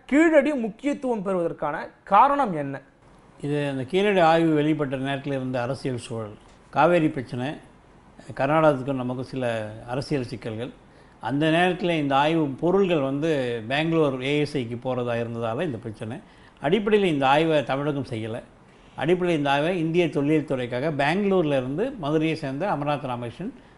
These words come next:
Speaker 2: தேர்வு பண்ணி செய்றாங்க.
Speaker 1: ஓகே.
Speaker 2: அது கூட எழுபத்தி மூணு, எழுபத்தி நாலுல பாலசுப்ரமணியன் சொல்லிட்டு ஒரு கீழடி பள்ளி ஆசிரியர், அவர் கொடுத்த தகவல் பேர்ல வேதாசலம் ஐயா வந்து வைகை ஆற்றங்கரை நாகரிகத்தை முழுமையா ஆய்வு பண்ணி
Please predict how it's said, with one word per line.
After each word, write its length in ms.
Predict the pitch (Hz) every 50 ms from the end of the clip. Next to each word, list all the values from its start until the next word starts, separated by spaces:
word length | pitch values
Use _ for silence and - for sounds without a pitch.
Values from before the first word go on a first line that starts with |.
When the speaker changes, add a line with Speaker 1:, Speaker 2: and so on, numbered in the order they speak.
| - - -
Speaker 2:
தேர்வு 280 | - 147 147 147 139
பண்ணி 180 | 113 120 127 156 156
செய்றாங்க. 400 | - 113 110 107 101 101 110 143 240 - - -
Speaker 1:
ஓகே. 160 | 147 - - -
Speaker 2:
அது 240 | - 135 160 190
கூட 360 | - - 220 226 254 285 269 - - - - - - - - - - -
எழுபத்தி 400 | - 147 160 190 202 175 175 190
மூணு, 160 | 180 175 170 165
எழுபத்தி 340 | 156 147 156 165 156 147 160
நாலுல 400 | 151 151 143 143 147 170 226 254 175 160 131
பாலசுப்ரமணியன் 580 | 143 156 165 170 - 170 151 143 147 143 135
சொல்லிட்டு 200 | - 143 127 143
ஒரு 140 | 131 123 110
கீழடி 320 | 107 - 151 156 156 135 127
பள்ளி 320 | - 131 123 135 143 147
ஆசிரியர், 440 | 143 131 - - 117 113 131 185 - - - - - - - - - -
அவர் 280 | - 127 127 147 156
கொடுத்த 260 | 151 160 160 165 185 175
தகவல் 360 | - 147 139 135 151 147 131
பேர்ல 260 | 131 127 127 139 180
வேதாசலம் 600 | 233 233 175 139 143 147 160 160 156 156 139 131
ஐயா 240 | 131 123 127 131 123
வந்து 240 | 123 123 135 170 202
வைகை 380 | 165 143 156 156 170 170 156 143
ஆற்றங்கரை 380 | 135 - 139 131 131 127 120
நாகரிகத்தை 460 | 120 123 120 120 120 120 117 117 120 113 123
முழுமையா 240 | 135 156 160 170 165
ஆய்வு 240 | 151 135 131 139 143
பண்ணி 380 | 120 127 123 120 156 226 -